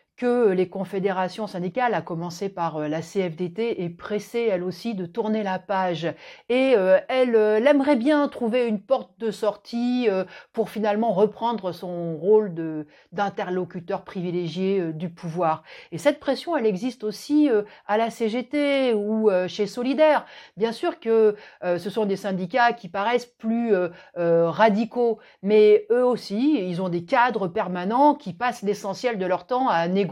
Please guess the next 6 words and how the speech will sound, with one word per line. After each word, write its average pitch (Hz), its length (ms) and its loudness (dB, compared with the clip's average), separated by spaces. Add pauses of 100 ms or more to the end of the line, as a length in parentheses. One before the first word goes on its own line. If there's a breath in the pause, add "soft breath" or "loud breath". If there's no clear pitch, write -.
(380)
avec 175 180 -2
les 180 80 -8
représentants 180 720 -6
gouvernementaux 180 800 -4
et 165 80 -4
patronaux, 190 640 -2